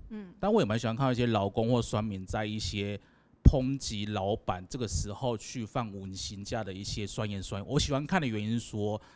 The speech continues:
Speaker 2: 你们真的不懂老板，或者说你为什么
Speaker 1: <laughs> 这是什么心态？
Speaker 2: 就是一种
Speaker 1: 你说就是别人不懂你，然后我，我，我就是爱看这样。
Speaker 2: 对，我想看我，你能说到什么样的境界。
Speaker 1: 那你有没有，没有想去反驳他们？
Speaker 2: 我没有，我又不是酸，我不会跟这种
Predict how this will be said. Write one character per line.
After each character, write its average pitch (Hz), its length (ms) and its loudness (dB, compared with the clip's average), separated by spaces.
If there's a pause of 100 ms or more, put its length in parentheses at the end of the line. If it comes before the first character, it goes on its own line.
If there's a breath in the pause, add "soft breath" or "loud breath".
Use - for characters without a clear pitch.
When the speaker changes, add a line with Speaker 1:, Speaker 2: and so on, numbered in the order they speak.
Speaker 2:
你 110 80 -4
们 101 100 -2
真 151 140 -4
的 135 40 -2
不 143 120 -2
懂 92 180 -2
老 90 180 -8
板， 90 160 -6
或 156 100 0
者 202 40 4
说 175 380 0
你 131 180 0
为 202 160 10
什 330 100 6
么 - 20 0
Speaker 1:
<laughs> - 40 4
这 - 60 4
是 - 60 -4
什 214 60 -6
么 185 140 -6
心 208 300 -4
态？ 202 260 -4
Speaker 2:
就 277 100 -2
是 269 120 2
一 277 60 6
种 220 180 8
Speaker 1:
你 359 40 6
说 392 60 6 (300 loud breath)
就 339 80 2
是 381 120 10
别 254 220 8
人 254 140 10
不 311 100 4
懂 233 280 4
你， 220 80 2
然 196 140 0
后 233 120 4
我， 196 80 2
我， 190 240 -6
我 196 160 -4
就 202 60 0
是 226 60 0
爱 196 200 0
看 - 80 -18
这 185 80 6
样。 160 80 8
Speaker 2:
对， 139 40 8
我 170 60 8
想 151 180 4
看 160 240 2
我， 160 180 2
你 127 100 0
能 113 160 2
说 123 240 2
到 139 100 6
什 110 180 -4
么 90 60 -12
样 117 140 -6
的 90 60 -10
境 87 200 -12
界。 87 240 -14 (300)
Speaker 1:
那 311 80 0
你 302 80 4
有 254 80 6
没 254 100 4
有， 247 120 4
没 240 80 2
有 247 40 4
想 220 140 0
去 214 80 0
反 170 280 -4
驳 165 180 -6
他 113 120 -2
们？ 110 40 0
Speaker 2:
我 107 40 -2
没 104 60 -2
有， 104 100 -2
我 98 200 -2
又 107 40 -2
不 110 120 -6
是 107 100 -10
酸， 95 240 -8
我 104 80 -8
不 117 160 -6
会 127 80 0
跟 120 220 -2
这 123 100 -4
种 98 180 -6